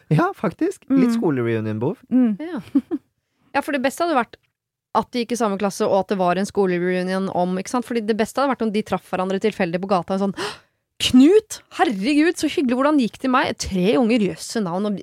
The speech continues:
Speaker 3: bioingeniør, sier du? Ja, ja, det var
Speaker 1: Ja.
Speaker 3: hyggelig. Det er så fint du har fått det her på Geilo. Ja, ja, nå går toget mitt. Ha det. Ferdig.»
Speaker 2: Mm.
Speaker 1: Ja.
Speaker 3: Men det møtet, det har vært deilig å få på en eller annen måte arrangert det møtet, og jeg mener at det ikke er hundre prosent ulovlig at det møtet er bitte litt grann arrangert uten at hun må gjennom en sånn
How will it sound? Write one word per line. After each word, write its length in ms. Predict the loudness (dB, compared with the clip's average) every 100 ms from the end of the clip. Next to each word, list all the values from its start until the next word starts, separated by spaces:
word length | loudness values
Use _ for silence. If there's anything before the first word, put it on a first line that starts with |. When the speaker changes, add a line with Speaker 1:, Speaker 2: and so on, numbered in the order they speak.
| -4
Speaker 3:
bioingeniør, 640 | -4 -6 -4 -6 -4 -4 -4
sier 100 | -4
du? 60 | -2
Ja, 120 | -2
ja, 200 | 0 0
det 140 | 0 0
var 100 | 0
Speaker 1:
Ja. 60 |
Speaker 3:
hyggelig. 240 | 0 -2 -4 -6 -14
Det 40 | -10
er 140 | -8
så 40 | -4
fint 240 | 0 2
du 60 | 0
har 60 |
fått 160 | -2 -2
det 80 | -2
her 60 |
på 80 | 0 0
Geilo. 200 | 0 -2
Ja, 160 | 0 0
ja, 100 | 2
nå 140 | 0
går 80 | 0
toget 200 | -2 -2
mitt. 120 | -2 -2
Ha 140 | 0
det. 180 | 2 0
Ferdig.» 280 | 0 -2 2
Speaker 2:
Mm. 340 | 2 4 2 2
Speaker 1:
Ja. 120 | 0 -4 _ _ -4
Speaker 3:
Men 180 | -2 0
det 300 | 0 0 0
møtet, 340 | 0 0 -2 -6 _ _ _
det 60 | 0
har 140 | 0
vært 60 | 0
deilig 240 | 0 0 -4
å 20 |
få 160 | -8 -12 -18 -16
på 100 | -6 -4
en 220 | -2 -2
eller 80 | -2
annen 100 | -2
måte 180 | -2 -2
arrangert 400 | -2 -4 -4 -2
det 100 | -4
møtet, 200 | -2 -2
og 60 |
jeg 120 | -2 0
mener 260 | -2 -2
at 80 | -4
det 120 | -4 -2
ikke 120 | -4
er 140 | 0
hundre 300 | 0 0 0
prosent 260 | -2 -4 -4
ulovlig 460 | -4 -2 -4 -2 -2
at 120 | -2
det 140 | -4 -2
møtet 300 | -2 -4 -4
er 240 | -4 -6 -18 _ -2
bitte 400 | -2 -2 _ -6
litt 120 | -4 -2
grann 220 | -2 -2
arrangert 480 | -2 -2 -2 -4 -2
uten 220 | -6 -4
at 80 | -6
hun 120 | -4 0
må 80 | 0
gjennom 320 | 0 0 -2
en 60 |
sånn 260 | 0 0 -2